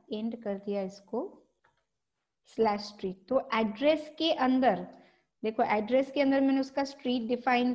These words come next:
किया and यहाँ पे उसका सिटी डिफाइन कर दिया, so it is a sub child and यहाँ पे एड्रेस एंड हो गया। So ये चाइल्ड हो गया, उसके अंदर ये उसके सब चाइल्ड हो गए, क्योंकि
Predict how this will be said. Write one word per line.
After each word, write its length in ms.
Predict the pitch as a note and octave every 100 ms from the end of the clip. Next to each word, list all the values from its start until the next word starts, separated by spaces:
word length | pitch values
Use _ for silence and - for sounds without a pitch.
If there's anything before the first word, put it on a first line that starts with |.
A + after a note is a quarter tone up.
| B3
किया 260 | A#3+ A#3 A#3 A#3+ - - - - G#3+
and 380 | G#3+ A3 A3+ A3+ -
यहाँ 260 | A3 A3+ A3
पे 80 | A3+
उसका 380 | A3+ A3+ A#3 A3+ A#3+ - - _ _ _ _ _ _ _ - -
सिटी 260 | A#3+ A#3 C4+
डिफाइन 420 | B3 B3 B3+ B3
कर 160 | B3+ A#3+
दिया, 160 | A3+ B3
so 140 | B3+
it 140 | C4+ D4
is 120 | D4
a 100 | D#4+
sub 300 | E4 D4+ -
child 320 | - F#3+ F3+ - - - - _ _ _ _ _ _ _ _ _ _ _ _ _ -
and 180 | C#4 F#4+
यहाँ 140 | C#4+
पे 180 | C4+ C4
एड्रेस 340 | A3+ A#3 A#3
एंड 200 | G#3+ G#3+
हो 80 | G3+
गया। 200 | F3+ F3+ - _ _ -
So 80 | C4
ये 160 | C#4 D4
चाइल्ड 400 | D4 C4+ E4 E4+
हो 100 | D4+
गया, 260 | D4+ F#4+
उसके 320 | G#4+ C4+ - D4
अंदर 200 | C#4+ D4
ये 80 | D4+
उसके 240 | D4 F4
सब 240 | - A#3 A#3
चाइल्ड 280 | B3 A#3 G#3+
हो 60 |
गए, 80 | G#3
क्योंकि 360 | A3 C4 D4+